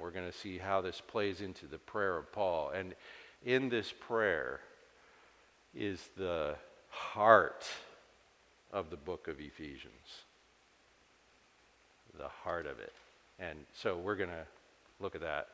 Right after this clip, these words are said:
after lunch, I think. Let me pray for us. Father, <clears throat> we, uh, stand in amazement before you.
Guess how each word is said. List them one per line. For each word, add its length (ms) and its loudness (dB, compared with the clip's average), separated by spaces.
after 220 -8
lunch, 320 -12
I 60 -14
think. 120 -18
Let 80 -6
me 80 -2
pray 260 -4
for 160 -10
us. 260 -18
Father, 260 8
<clears throat> 140 2
we, 240 -4
uh, 420 2
stand 480 -2
in 220 -4
amazement 720 -6
before 400 -6
you. 380 -6